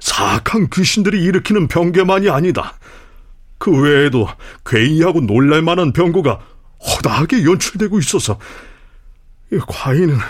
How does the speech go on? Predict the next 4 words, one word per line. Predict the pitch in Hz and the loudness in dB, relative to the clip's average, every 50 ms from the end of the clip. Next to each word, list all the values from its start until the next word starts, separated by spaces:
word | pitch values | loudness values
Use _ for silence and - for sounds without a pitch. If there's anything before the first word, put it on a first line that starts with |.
| - - - - - - - - - - - | -12 -18 -20 -20 -20 -20 -20 -20 -20 -18 -6
매우 | - 185 185 170 127 101 | 0 0 2 2 0 0
민망하게 | 95 131 139 127 127 147 160 143 135 165 170 151 | -2 0 2 2 2 2 2 0 0 0 2 2
여기고 | 160 170 151 165 156 175 185 | 2 2 0 -2 -4 -2 -2
있는데 | 170 165 170 160 123 104 90 - | -2 0 -2 -2 -2 -4 -4 -6